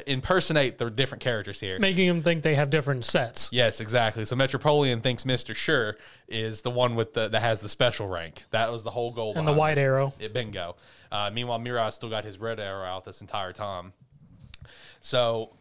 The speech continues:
Speaker 1: you know, he's kinda trying to reason with Metropolitan a little bit. Metropolitan's just like, you know, like, if one of you two make a move, he pulls out a little di-, device out of his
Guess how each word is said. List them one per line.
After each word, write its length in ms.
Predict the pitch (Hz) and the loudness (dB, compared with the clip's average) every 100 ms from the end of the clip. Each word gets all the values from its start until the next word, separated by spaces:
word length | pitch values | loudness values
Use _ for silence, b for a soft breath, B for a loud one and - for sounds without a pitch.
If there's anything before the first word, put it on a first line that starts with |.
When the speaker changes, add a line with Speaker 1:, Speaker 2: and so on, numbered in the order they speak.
| _ | _
Speaker 1:
you 140 | 147 120 | -6 -2
know, 160 | 110 | -2
he's 340 | 123 135 127 - | -4 -4 -6 0
kinda 220 | 160 139 | 0 2
trying 220 | 156 139 | 2 2
to 40 | 131 | 2
reason 300 | 131 127 123 | 2 2 0
with 100 | 117 | -2
Metropolitan 560 | 120 127 123 123 120 117 | -2 -4 2 2 2 -2
a 40 | |
little 160 | 117 113 | -2 0
bit. 140 | 117 | -2
Metropolitan's 640 | 113 107 117 117 113 107 - | -2 -2 2 4 2 -2 -4
just 200 | 110 117 | -4 0
like, 260 | 113 110 | 0 0
you 60 | 117 | -4
know, 260 | 113 107 - b b b | -2 -4 -8 b b b
like, 160 | 110 | -4
if 60 | 110 | -4
one 160 | 156 247 | -6 -6
of 60 | |
you 60 | 160 | -6
two 140 | 156 | -4
make 200 | 147 131 | -2 -2
a 40 | 107 | -2
move, 340 | 127 135 110 | -2 -2 -4
he 100 | 107 | -10
pulls 200 | 117 117 | -6 -4
out 100 | 110 | -4
a 40 | 110 | -4
little 260 | 104 104 - 117 101 | -8 -10 -14 -16 -6
di-, 260 | 104 101 113 | -4 -4 -6
device 420 | 117 104 95 113 | -10 -8 -6 -4
out 100 | 110 | -6
of 60 | 101 | -6
his 160 | 98 | -12